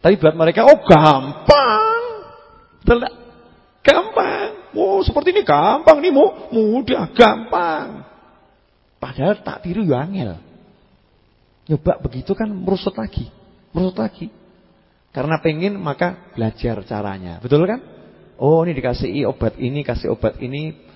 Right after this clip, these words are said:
pewarnanya ini. Ya kita contoh jadi model begi-, begini.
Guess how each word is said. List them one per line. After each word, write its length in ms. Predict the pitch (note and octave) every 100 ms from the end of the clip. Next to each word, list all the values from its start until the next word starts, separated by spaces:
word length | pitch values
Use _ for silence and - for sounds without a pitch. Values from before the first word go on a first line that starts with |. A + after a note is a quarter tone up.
| _
pewarnanya 640 | A#2+ C3 C3+ C3+ B2+ C3+ C3+
ini. 420 | C3 B2+ C#3+ F3 - - -
Ya 160 | B2
kita 180 | C#3+ D3 C#3+
contoh 240 | C#3+ D#3+
jadi 320 | F3+ G#2+ G2 C#3
model 320 | B2 C3+ C#3
begi-, 720 | A#2+ C3 E3 - - - -
begini. 720 | C#3+ - C3+ B2+ A2 F#2+ F#2+